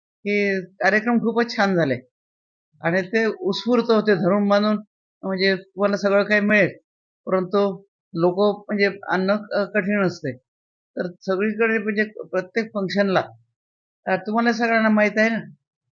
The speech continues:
म्हणजे लोक आणि सगळ्याच, अ, लेव्हलवरचे लोक शपथविधीच्या वेळेसही होते, त्या हॉलमध्ये लोक नाही आवरे, त्यानंतर त्यांच्यासोबतच, अ, अ, कोर्टमध्ये पण, अ, अ,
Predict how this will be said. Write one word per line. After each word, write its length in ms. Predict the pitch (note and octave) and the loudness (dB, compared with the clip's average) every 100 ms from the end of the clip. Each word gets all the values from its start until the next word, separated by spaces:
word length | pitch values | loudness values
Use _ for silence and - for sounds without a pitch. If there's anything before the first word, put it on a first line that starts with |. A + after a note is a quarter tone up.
| _ | _
म्हणजे 280 | F3+ E3+ E3 | -6 -4 0
लोक 260 | F3+ F3+ G#3+ | 0 2 2
आणि 240 | G#3+ G#3+ | 2 2
सगळ्याच, 480 | G#3 G3 A3 A#3+ A#3 | 0 0 2 0 -4
अ, 240 | - - G3+ F#3+ F3+ E3 | -10 -4 -2 -2 -4 0
लेव्हलवरचे 520 | F3+ F#3 F#3+ F3 F3+ | 2 4 4 2 0
लोक 380 | E3+ C#3 C3+ - _ _ _ _ _ - | -2 -2 -4 -8 _ _ _ _ _ -10
शपथविधीच्या 640 | - D#3 F3 F#3 F#3+ G3 G3+ | -4 2 2 2 0 0 2
वेळेसही 300 | G3+ F3+ A3 | 2 2 0
होते, 420 | G#3 G#3 A3+ A#3+ _ _ _ _ _ - | 0 -2 -4 -6 _ _ _ _ _ -6
त्या 120 | E3+ | -4
हॉलमध्ये 500 | D#3 E3 F3 F#3+ G3+ | 2 2 2 2 2
लोक 220 | G3 G#3 | 0 0
नाही 140 | G3+ G#3+ | 0 0
आवरे, 680 | G3+ - - F#3+ G3 G#3 G#3+ _ _ _ _ - | -2 -8 -2 2 2 0 -6 _ _ _ _ -2
त्यानंतर 440 | E3+ F3+ F3+ F3+ | 0 0 -2 0
त्यांच्यासोबतच, 880 | F3+ F3 F#3+ E3+ F3+ F#3 F#3+ F3+ - _ _ _ - | 0 2 0 0 0 2 0 -2 -10 _ _ _ -12
अ, 80 | - E3+ D#3+ D3+ _ _ _ _ _ _ _ - | -6 -2 -4 -6 _ _ _ _ _ _ _ -10
अ, 60 | - C3 A#2+ - G#3 - - - | -6 -4 -6 -14 -20 -20 -18 -4
कोर्टमध्ये 420 | F3+ F3+ G3+ G3 | -2 0 0 0
पण, 200 | G3 G#3 | 0 0
अ, 260 | G#3 G3+ G3+ | -2 -2 -2
अ, 260 | F#3+ E3 | -4 -4